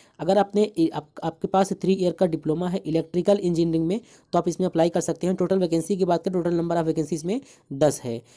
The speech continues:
इसमें देखिए भले ही total number of vacancy दस है, लेकिन ये काफ़ी अच्छी रिक्रूटमेंट है, बिल्कुल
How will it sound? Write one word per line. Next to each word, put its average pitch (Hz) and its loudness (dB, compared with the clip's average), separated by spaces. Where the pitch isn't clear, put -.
इसमें 226 2
देखिए 233 4
भले 185 4
ही 202 2
total 196 2
number 190 2
of 180 0
vacancy 175 -2
दस 165 -2
है, 180 2
लेकिन 175 -2
ये 175 -2
काफ़ी 160 2
अच्छी 160 -4
रिक्रूटमेंट 165 -2
है, 196 2
बिल्कुल 170 -2